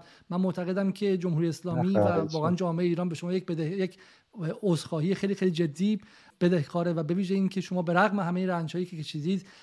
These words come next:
Speaker 1: هرگز به سمت خشونت، به سمت انتقام جویی و به سمت خشن‌تر کردن گفتارهای سیاسی در ایران نرفتید و همواره اعتقاد خودتون بر اون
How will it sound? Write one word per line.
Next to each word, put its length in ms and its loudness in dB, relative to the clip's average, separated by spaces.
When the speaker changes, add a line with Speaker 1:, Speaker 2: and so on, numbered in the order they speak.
Speaker 1:
هرگز 640 4
به 100 -4
سمت 280 -2
خشونت، 520 -2
به 80 -4
سمت 260 -4
انتقام 480 0
جویی 320 0
و 60 2
به 60 -2
سمت 500 -2
خشن‌تر 640 -4
کردن 600 0
گفتارهای 760 0
سیاسی 340 0
در 60 2
ایران 320 0
نرفتید 600 0
و 220 -2
همواره 680 2
اعتقاد 440 4
خودتون 360 2
بر 260 2
اون 220 6